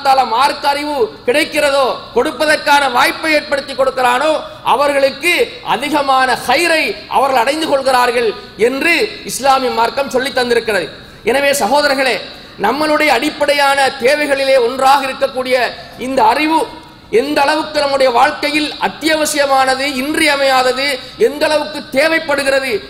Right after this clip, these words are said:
என்பதையெல்லாம் நாம் எண்ணி பார்க்க வேண்டிய தேவை இருக்கிறது. இதை சொல்வதோடு சேர்த்து சகோதரர்களே, நாமெல்லாம் தமிழ் பேசக்கூடிய சகோதரர்கள், இலங்கை இந்தியாவைச் சேர்ந்தவர்களாக நாங்கள் இருக்கிறோம். நமது நாடுகளிலே மார்க்க கல்விக்கு முக்கியத்துவம் கொடுக்கப்படுகிறது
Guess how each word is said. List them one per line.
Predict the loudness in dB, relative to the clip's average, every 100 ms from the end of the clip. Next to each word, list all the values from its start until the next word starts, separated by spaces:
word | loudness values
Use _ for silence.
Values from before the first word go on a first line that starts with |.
| -2
என்பதையெல்லாம் | -2 0 2 2 2 0 -2 -10 -10 -2
நாம் | -2 0
எண்ணி | -2 0
பார்க்க | 0 0 0
வேண்டிய | 0 0 -2 0
தேவை | 2 0
இருக்கிறது. | -2 -2 -2 -4 -12 -20 -20 -10 -2
இதை | 0 2
சொல்வதோடு | 0 0 2 2 2 0
சேர்த்து | -2 -2 -2
சகோதரர்களே, | 0 2 0 0 0 -2 -6 -16 -12 -2
நாமெல்லாம் | 0 0 2 0 0 -6 -6
தமிழ் | -2 -2 2
பேசக்கூடிய | 2 2 -2 0 0 0
சகோதரர்கள், | 2 2 2 2 0 -2 -10 -16 -4
இலங்கை | 0 0 0 -2
இந்தியாவைச் | -2 0 2 2 2
சேர்ந்தவர்களாக | 0 2 0 2 0 0 0
நாங்கள் | 2 2
இருக்கிறோம். | 0 -2 -4 -6 -16 -20 -6 0
நமது | 2 2 4
நாடுகளிலே | 2 2 0 2 2 2 -6 -14 -2
மார்க்க | 0 0 0 -4 0
கல்விக்கு | -2 -2 -8 -4
முக்கியத்துவம் | -4 -2 -2 0 0 2
கொடுக்கப்படுகிறது | 2 0 -2 0 0 0